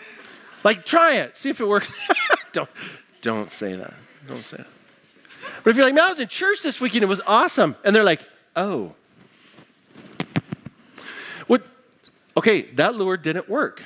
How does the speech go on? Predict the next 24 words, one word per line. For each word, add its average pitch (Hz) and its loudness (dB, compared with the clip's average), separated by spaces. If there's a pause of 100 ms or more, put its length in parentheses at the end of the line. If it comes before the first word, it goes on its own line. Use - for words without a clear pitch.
(100)
right? 214 4
That 277 2
lure 277 0
didn't 220 2
work. 180 2
Don't 226 4
try 285 4
to 330 4
force 339 2
it. 226 4
Don't 240 4
be 294 6
like, - 0
"But 349 2
wait 349 6
a 370 4
minute, 330 4
let 320 4
me 320 4
tell." 320 -6 (2500)
Just, - 2 (1200)
"Hey, 196 4
what, 202 0
what, 233 2